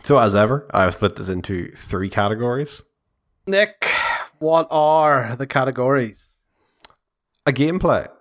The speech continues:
Speaker 2: Typical.
Speaker 1: Story, characters, and style.
Speaker 2: Very original.
Speaker 1: And my final category, let's play the generic game name quiz. <laughs>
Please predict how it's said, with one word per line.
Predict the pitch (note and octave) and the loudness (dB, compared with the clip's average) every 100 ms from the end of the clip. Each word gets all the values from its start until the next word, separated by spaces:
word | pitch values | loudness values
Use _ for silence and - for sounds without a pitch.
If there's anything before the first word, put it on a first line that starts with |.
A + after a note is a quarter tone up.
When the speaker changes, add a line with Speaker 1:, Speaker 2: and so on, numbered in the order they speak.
| _ _ - | _ _ -6
Speaker 2:
Typical. | C3+ C3+ F#3 - _ | -6 -4 -8 -8 _
Speaker 1:
Story, | - - E3 D#3+ E3+ E3 D#3 | -10 -4 0 0 0 0 -2
characters, | - - A2 A#2 - G#2+ G#2 - | -6 -4 -2 -2 -2 -2 -4 -4
and | G#2 | -4
style. | - - F#2 B2+ A2 - _ _ - | -2 -2 -2 -2 -6 -10 _ _ -2
Speaker 2:
Very | C3+ E3 F3 C3 | 2 4 4 2
original. | A2+ A2 B2+ - F2 F3 _ - | 0 -4 -6 -8 -12 -14 _ -4
Speaker 1:
And | A2+ C#3 D3+ G#2 C2+ | 0 2 2 -2 -4
my | C#2 G#2+ | -2 -2
final | A2+ C3+ C3+ A2+ | 0 0 0 0
category, | A2+ A2 B2 C3 F#2+ D#2 - - - | 0 0 0 0 0 -4 -10 -20 -4
let's | A#2+ C#3 D3 | 0 0 -2
play | - - A#2 C3+ C3+ - | -4 0 2 2 0 -2
the | A#2+ B2 | -2 -4
generic | A#2 B2 A2 A#2+ B2+ C3 - A2 | 0 0 2 2 2 0 -6 -6
game | A#2 A#2+ B2 A2+ | -2 2 2 2
name | G#2+ A2+ A#2+ | 2 2 0
quiz. | - G2 A2 - - - | 0 0 -2 -6 -8 -10
<laughs> | - | -4